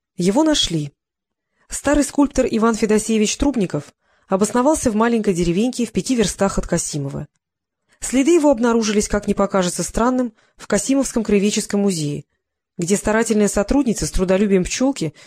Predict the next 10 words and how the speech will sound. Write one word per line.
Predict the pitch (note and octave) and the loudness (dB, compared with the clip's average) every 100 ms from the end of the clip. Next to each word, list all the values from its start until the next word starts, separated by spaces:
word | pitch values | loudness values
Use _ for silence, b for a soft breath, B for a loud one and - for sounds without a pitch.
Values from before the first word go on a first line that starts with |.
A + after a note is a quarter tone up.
| B | B
собирала | - G3 G#3 C4+ C4+ | -8 0 4 4 4
по | B3+ | 0
всему | - A#3+ A#3 | -2 -2 0
миру | A3+ G#3 | 2 2
любые | F3+ F3 B3+ | 0 2 2
упоминания | B3+ G3+ F3+ F#3 G3 - | 2 0 2 2 2 0
о | |
знатных | D#3+ E3+ E3+ F3 | 0 0 -2 -4
касимовцах. | - E3 - C#3+ C#3 - - _ _ _ b b b | -4 -6 -6 -10 -10 -12 -14 _ _ _ b b b
Трубников, | - D#4 C#4 - - | 0 2 2 0 -8